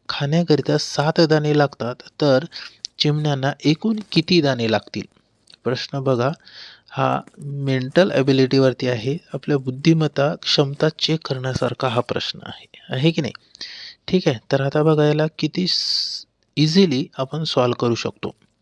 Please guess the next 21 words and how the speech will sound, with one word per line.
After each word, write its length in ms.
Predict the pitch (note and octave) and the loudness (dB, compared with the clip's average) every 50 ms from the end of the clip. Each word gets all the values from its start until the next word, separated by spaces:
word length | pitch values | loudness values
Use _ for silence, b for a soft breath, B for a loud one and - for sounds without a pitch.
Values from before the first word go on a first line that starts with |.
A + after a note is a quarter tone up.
| - - - B B B B B B B B B B B | -14 -14 -14 B B B B B B B B B B B
सुरुवातीला 580 | B - - D3+ D3+ E3 F#3 F#3 - D3 D3 D#3 | B -2 2 4 6 6 6 4 4 2 0 0
प्रश्न 380 | - - D3 D3 - - E3 D#3+ | 0 0 -2 -2 0 0 0 0
नीट 300 | D#3+ D#3 D3+ D3+ D#3 - | 0 2 4 2 2 2
समजून 440 | - - C3+ C3 B2 B2 C#3+ C#3+ | 0 -2 -2 -2 -2 -2 -2 -2
घ्यायचा 360 | C3+ A#2+ A#2+ A2 - - - A#2 | -2 -2 -4 -4 -4 -6 -6 -8
आहे. 240 | G#2 - - C#3 F#3 - _ _ _ _ _ - B B B B B B B B B B _ _ - | -8 -6 -4 -4 -6 -6 _ _ _ _ _ -20 B B B B B B B B B B _ _ 2
एका 500 | C#3+ D3+ F3 - - - D3 C#3+ D#3 E3+ - _ - | 4 4 4 2 2 0 2 2 2 0 -4 _ -6
निंबाच्या 600 | C#3+ D3 D3+ D#3 D#3+ D#3+ F3 F3 F3 - F3+ F3 | -2 0 2 2 4 4 4 4 4 4 2 0
झाडाला 460 | D3 C3+ B2+ C3 C3+ C3 C#3 D#3 - - _ - | 0 0 -2 0 0 0 0 0 -4 -6 _ -10
सात 520 | - - - - - D#3 D#3+ F3 - F3+ E3 - | -10 -8 -4 -2 0 0 0 2 2 0 0 0
फांद्या 320 | - C3+ B2 A#2 B2 A#2 | -2 -4 -2 0 0 0
आहेत, 400 | A#2 G#2+ G2+ C3+ - _ - - _ _ _ _ _ _ _ _ _ _ _ _ _ _ _ _ _ _ | 0 0 -4 -6 -8 _ -14 -20 _ _ _ _ _ _ _ _ _ _ _ _ _ _ _ _ _ _
ठीक 220 | - - A#2+ A2+ - | -6 -4 -2 0 0
आहे, 120 | C#3 F3 - _ B B B B B B B B B B - | 0 -2 -2 _ B B B B B B B B B B -2
प्रत्येक 460 | D3+ D#3 - _ - G#3+ A3 A3 G#3 - | 0 0 0 _ 2 2 4 2 0 -2
फांदीवर 400 | - D3+ D3 C#3 C#3+ C#3+ D#3+ E3+ | -2 0 2 4 6 6 6 6
सात 440 | - - - E3+ D#3 E3+ F3 - | 4 0 0 2 2 2 4 4
घरटी 440 | F3 C#3+ C#3 C3 C#3 C3 A#2+ B2 A2+ G#2+ | 2 2 2 4 2 2 4 4 2 2
आहे 240 | G2+ G2 - - - _ _ _ _ _ _ _ _ _ _ _ _ _ _ _ - | 2 0 -2 -6 -12 _ _ _ _ _ _ _ _ _ _ _ _ _ _ _ -12
आणि 200 | A2+ C#3 D#3 E3 - _ | -6 -4 -4 -4 -4 _
प्रत्येक 380 | - C#3+ C#3+ - - G#3 A3+ | -4 -4 -4 -2 2 2 2